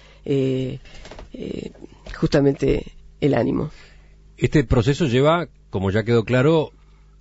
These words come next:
Speaker 2: mucho tiempo, ocho años, ¿no? Empezó el trabajo en el año dos mil cinco. En el medio hubo que obtener una aprobación de la Junta Departamental de Montevideo. ¿Por qué?
Speaker 1: Bueno, mm, está, est-,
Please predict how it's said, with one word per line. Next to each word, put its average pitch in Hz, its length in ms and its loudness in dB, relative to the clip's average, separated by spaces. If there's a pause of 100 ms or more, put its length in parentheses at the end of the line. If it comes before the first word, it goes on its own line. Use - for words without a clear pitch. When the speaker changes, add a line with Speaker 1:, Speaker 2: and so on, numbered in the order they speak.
(100)
Speaker 2:
mucho 120 240 0
tiempo, 92 300 0
ocho 117 260 0
años, 78 480 -6 (100)
¿no? 170 180 0
Empezó 110 680 0
el 92 140 -8
trabajo 120 300 0
en 117 60 4
el 104 80 0
año 110 340 2
dos 98 140 0
mil 107 140 -2
cinco. 160 460 0 (340)
En 139 160 2
el 147 160 4
medio 226 420 4
hubo 175 220 2
que 151 80 -6
obtener 160 560 -2 (220)
una 127 200 2
aprobación 113 480 2
de 180 60 0
la 127 80 2
Junta 143 220 0
Departamental 104 560 2
de 120 80 2
Montevideo. 104 520 4
¿Por - 160 0
qué? 90 240 0 (480)
Speaker 1:
Bueno, 170 360 2 (320)
mm, 143 400 -6
está, 147 480 2
est-, 143 160 -4